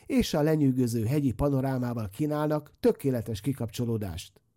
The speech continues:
A Bad Kleinkirchheim környéki régió öt síterepén közel kétszáz kilométer változatos pályán próbálhatják ki magukat a kezdők és a profik egyaránt. A Milstetter See, Bad Kleinkirchheim,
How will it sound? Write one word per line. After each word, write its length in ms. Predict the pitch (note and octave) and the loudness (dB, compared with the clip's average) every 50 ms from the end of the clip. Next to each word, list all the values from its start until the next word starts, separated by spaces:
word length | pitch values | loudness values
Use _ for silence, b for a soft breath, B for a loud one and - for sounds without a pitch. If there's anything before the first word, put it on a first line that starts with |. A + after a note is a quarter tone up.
| _ _ | _ _
A 120 | - - - | -10 -6 -2
Bad 240 | A#2 F3 G3+ A3 - | 0 2 2 0 0
Kleinkirchheim 800 | - F#3 F#3 F#3+ F3+ - - F#3+ D#3+ - E3 F3 F3 F3 F3 - - | -2 -2 -2 -2 -2 -2 -4 -4 -4 -2 -2 -2 -2 -2 -4 -6 -2
környéki 600 | - F#3 F3+ E3+ E3 D#3+ C#3+ C#3+ - C#3 C3 - - | 0 2 2 2 2 0 0 0 0 -2 -4 -4 -2
régió 640 | C3 C3+ D#3 D#3+ D#3 C#3+ C3 C#3 C3+ C3+ B2 - - | 0 2 2 4 2 2 2 4 4 4 2 0 -2
öt 180 | - E3+ E3 - | -4 -4 -4 -4
síterepén 760 | - - - F#3 G3 - - F3 E3+ E3 D#3 - E3+ D#3+ D3+ | -4 -4 -2 -2 -2 -2 -2 0 0 0 0 0 -2 -2 -2
közel 420 | C#3+ F3 E3 D3 E3+ D#3 D3+ C#3+ | 0 -2 0 0 0 0 -2 -2
kétszáz 760 | - G#3 F#3 E3+ - _ - B2+ B2 A#2+ - - B2 A#2+ A2+ - | -2 0 -2 -2 -2 _ -4 -2 -2 -2 -2 -2 -4 -4 -6 -6
kilométer 600 | - - C3+ C3 B2+ C3 B2+ B2 - C#3 C3 B2+ | -6 -4 -2 -2 0 -2 -2 -2 -2 -4 -4 -2
változatos 680 | C3 C#3+ C#3+ C#3 C#3 C3+ B2+ B2+ A#2+ - A#2+ G#2+ - | -2 -2 -4 -4 -4 -4 -4 -4 -6 -6 -6 -8 -6
pályán 400 | - - C#3+ D3 D3 C#3 C#3 B2 | -6 -6 -2 -2 0 0 0 -2
próbálhatják 680 | - C3 D3+ D3+ C#3+ C#3 B2 B2 C3 B2+ - - B2+ A#2 | -2 0 0 0 0 0 -2 -2 -4 -4 -4 -6 -6 -6
ki 120 | - - | -4 -2
magukat 440 | C3 C#3 C#3+ C#3 C3+ - C3+ B2 - | -2 0 0 0 -2 -4 -4 -6 -6
a 40 | A#2 | -6
kezdők 540 | - - F#3+ G3+ F#3 F3 F#3 F3+ F3+ F3 - | -2 0 0 0 2 2 2 2 2 2 2
és 220 | G3+ G#3 - - | 0 0 2 2
a 80 | G3 F3 | 0 0
profik 500 | - - D#3 C3+ - D#3+ D#3 - - F3 | 2 2 2 2 2 0 -4 -4 -2 0
egyaránt. 500 | E3 D3 C#3+ B2 A#2+ G#2+ F#2+ F2 F2 - B B B B B B B | 2 4 4 2 2 0 -4 -6 -8 -12 B B B B B B B
A 140 | - - A#2 | -4 -2 2
Milstetter 580 | D3+ F#3+ F#3+ - - G#3 G3+ - A3 G#3 G3 | 2 2 2 2 0 0 2 4 4 4 4
See, 300 | F3+ F#3+ G#3+ G#3+ A3 G#3+ - - _ - | 4 6 6 6 6 6 2 -4 _ -14
Bad 320 | - A#2 A#2+ C#3 D3 C#3+ - | -6 -2 0 0 0 0 -2
Kleinkirchheim, 800 | - D#3+ E3 D#3+ D#3+ - F#3+ F3 C#3 - F3+ F#3+ G#3 G#3+ G#3 | -2 -2 -2 -2 -2 -2 -4 -4 -2 -2 0 0 0 0 -2